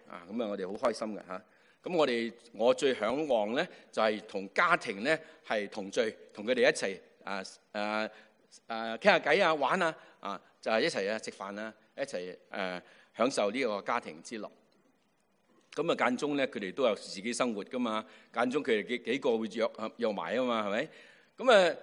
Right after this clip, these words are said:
但係呢，咦，點解出去食飯都唔叫埋我啊？<laughs> 咁就開始呢個fomo出現啦，F O M O啊，啊，就話 fear of missing out，嚇，真係咁好嘅嘢，咁大嘅着數都唔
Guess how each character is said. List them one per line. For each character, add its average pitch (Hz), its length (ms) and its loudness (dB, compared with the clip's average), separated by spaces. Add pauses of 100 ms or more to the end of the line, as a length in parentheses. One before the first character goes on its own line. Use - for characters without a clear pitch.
(120)
但 190 160 10
係 208 120 8
呢， 254 160 8 (500)
咦， 269 180 6 (140)
點 247 140 0
解 254 180 10 (1120)
出 - 140 0
去 220 60 12
食 175 160 4
飯 - 320 6
都 214 100 12
唔 139 120 0
叫 151 120 2
埋 110 180 4
我 107 120 8 (420)
啊？ - 220 -4 (300)
<laughs> 175 100 -2 (480)
咁 233 200 2
就 202 60 12 (300)
開 220 220 12
始 190 120 -2
呢 214 120 6
個 170 140 6
fomo 156 760 4
出 160 120 0
現 110 180 -2
啦 98 160 -6 (120)
，F 147 200 6
O 131 140 2
M 120 220 0
O 110 180 2
啊， 90 160 -4
啊， 98 180 -6 (300)
就 113 140 0
話 104 180 0
fear 165 500 10
of 104 200 -2 (100)
missing 123 420 -4
out， 101 140 -2 (160)
嚇， 160 220 -4
真 156 160 4
係 107 160 -2 (360)
咁 139 240 0
好 120 120 4
嘅 147 340 6
嘢， 120 340 4 (440)
咁 123 180 2
大 113 140 4
嘅 123 100 4
着 160 220 4
數 92 260 0
都 160 140 2
唔 92 260 -6